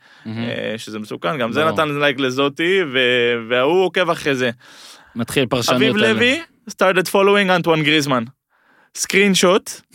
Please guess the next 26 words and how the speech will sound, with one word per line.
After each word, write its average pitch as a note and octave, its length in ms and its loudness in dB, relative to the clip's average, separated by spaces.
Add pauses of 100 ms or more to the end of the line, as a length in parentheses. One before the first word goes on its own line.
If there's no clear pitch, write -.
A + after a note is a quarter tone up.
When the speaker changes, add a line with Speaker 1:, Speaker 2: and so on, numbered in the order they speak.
(300)
Speaker 2:
סבבה, D#3+ 520 2 (220)
Speaker 1:
<laughs> - 140 -18
Speaker 2:
בטוויטר, F#3+ 640 2 (760)
the C3 40 2 (100)
community G#3+ 400 2
manager G#3+ 380 2
של G3 180 2
אף F#3+ 100 2
סי F#3+ 160 0
ברצלונה F3 580 2
התחיל F3 280 0
לעקוב D#3+ 300 2
אחרי D3 240 0
אנטואן B2+ 280 0
גריזמן, A2 500 0 (120)
פה G3 260 2
ושם, D#3+ 340 0 (160)
אה, A#2+ 520 4 (280)
ו-, A#2+ 240 0 (140)
וזה A2+ 440 0 (160)
קיבל, C#3 280 0
מה D#3 240 0
זה G3+ 120 2
גל D3 240 2
בשישי D3 480 0
בערב? C3 560 2